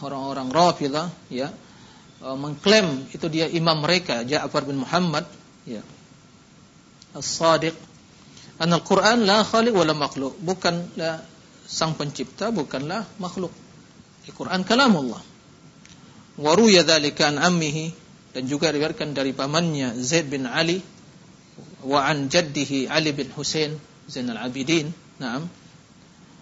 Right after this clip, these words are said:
Radhiyallahu anhum. Artinya, Ahlul Bait, dari keturunan Nabi sallallahu alaihi wasallam, juga memiliki akidah yang sama, yaitu akidah Ahli Sunnah, mengatakan Al-Quran, ya, sebagai kalamullah, bukanlah makhluk.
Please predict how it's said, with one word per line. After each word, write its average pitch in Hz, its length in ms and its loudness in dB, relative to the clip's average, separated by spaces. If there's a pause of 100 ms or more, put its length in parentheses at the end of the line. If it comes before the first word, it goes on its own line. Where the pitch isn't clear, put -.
(320)
Radhiyallahu 151 560 2
anhum. 131 320 -10
Artinya, 214 480 2
Ahlul 156 240 -2
Bait, 147 320 -2 (1040)
dari 113 160 -12
keturunan 180 400 0
Nabi 165 240 0
sallallahu 156 320 0
alaihi - 80 -4
wasallam, 196 280 -4 (440)
juga 131 320 -4 (600)
memiliki 135 440 -6
akidah 139 440 -6
yang 127 200 -4
sama, 202 360 0 (120)
yaitu 123 240 -8
akidah 147 400 -8
Ahli 127 120 -6
Sunnah, 202 360 -4
mengatakan 131 480 -6
Al-Quran, 160 600 0 (600)
ya, 139 200 -6 (600)
sebagai 139 400 -6
kalamullah, 123 680 -4
bukanlah 113 360 -10
makhluk. - 360 -16